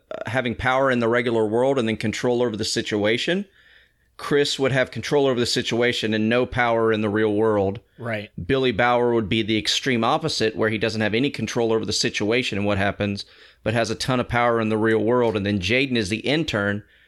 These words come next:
Speaker 1: who has neither of either one. He has no control over the situation, and he has
Speaker 2: Man,
Speaker 1: no power over the situation.
Speaker 2: that is deep as shit, man. I, but it, but you nailed it. I mean, that's, that's what's so good about this series is it's just so, there's so many little things like that where you're like, "Yeah,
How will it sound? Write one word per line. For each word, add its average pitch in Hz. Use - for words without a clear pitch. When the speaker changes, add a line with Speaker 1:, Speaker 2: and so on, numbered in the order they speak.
Speaker 1:
who 127
has 113
neither 120
of 107
either 113
one. 113
He 107
has 104
no 120
control 117
over 113
the 98
situation, 107
and 104
he 104
has 104
Speaker 2:
Man, 104
Speaker 1:
no 107
power 98
over 98
the 98
situation. 135
Speaker 2:
that 165
is 117
deep 127
as 120
shit, 131
man. 117
I, 135
but 170
it, 175
but 185
you 190
nailed 180
it. 147
I 139
mean, 156
that's, 160
that's -
what's 277
so 254
good 233
about 208
this 143
series 175
is 131
it's 135
just -
so, 147
there's 143
so 190
many 165
little 147
things 147
like 123
that 113
where 104
you're 104
like, -
"Yeah, 117